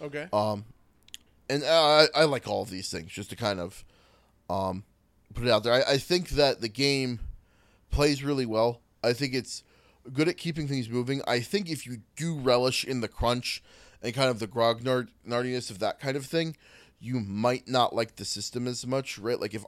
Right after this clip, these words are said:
Speaker 2: I am looking for, like, you know, a Nick style crunch down, uh, Fiesta, I'm gonna wanna play Pathfinder over five E. But if I want kind of, like, um,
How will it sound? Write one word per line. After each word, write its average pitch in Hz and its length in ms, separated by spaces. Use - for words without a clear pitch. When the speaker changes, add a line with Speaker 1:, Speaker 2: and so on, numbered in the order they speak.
Speaker 2:
I 170 140
am 165 140
looking 131 380
for, 135 280
like, 120 460
you 85 80
know, 101 220
a 117 60
Nick 156 220
style 147 380
crunch - 420
down, 123 440
uh, 110 280
Fiesta, 123 560
I'm 139 220
gonna 143 180
wanna 131 220
play 127 220
Pathfinder 123 640
over 110 180
five 110 400
E. 120 200
But 127 240
if 127 240
I 139 180
want 143 300
kind 135 240
of, 113 140
like, 113 300
um, 101 380